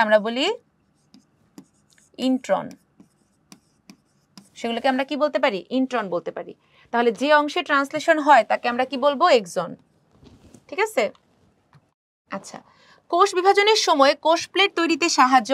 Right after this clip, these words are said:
করে কোন অঙ্গাণু? তাহলে কোষ বিভাজনের সময় কোষ প্লেট তৈরিতে সাহায্য করে হচ্ছে আমাদের, আমরা already পড়েছি, গোলজি বস্তু কি করবে? কোষ প্লেট তৈরিতে সাহায্য করবে, ঠিক আছে? আচ্ছা, এবার চলে আসো, দেখো জেনেটিক কোডে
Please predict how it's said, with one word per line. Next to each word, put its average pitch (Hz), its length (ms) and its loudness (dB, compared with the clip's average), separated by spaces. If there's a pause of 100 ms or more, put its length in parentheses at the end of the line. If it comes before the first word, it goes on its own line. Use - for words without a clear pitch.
(100)
করে 220 200 2 (400)
কোন 349 200 6 (120)
অঙ্গাণু? 190 380 -4 (440)
তাহলে 262 200 2 (100)
কোষ 294 200 0
বিভাজনের 320 460 0
সময় 349 300 0
কোষ 302 220 2
প্লেট 302 240 -4
তৈরিতে 294 260 -6 (100)
সাহায্য 262 300 2 (120)
করে 302 220 0
হচ্ছে 294 220 -8 (100)
আমাদের, 269 340 2 (460)
আমরা 247 180 2
already 247 320 2
পড়েছি, 262 360 0 (500)
গোলজি 233 320 -2 (120)
বস্তু 233 260 -8 (100)
কি 320 160 -4
করবে? 208 240 0 (340)
কোষ 285 220 2
প্লেট 277 260 0
তৈরিতে 233 340 -2 (400)
সাহায্য 208 320 2 (140)
করবে, 185 280 -2
ঠিক 349 180 0
আছে? - 160 -2 (340)
আচ্ছা, - 220 -6 (400)
এবার 370 140 6 (100)
চলে 339 220 4
আসো, 311 120 -6 (100)
দেখো 269 240 2 (560)
জেনেটিক 349 380 2 (100)
কোডে 277 220 6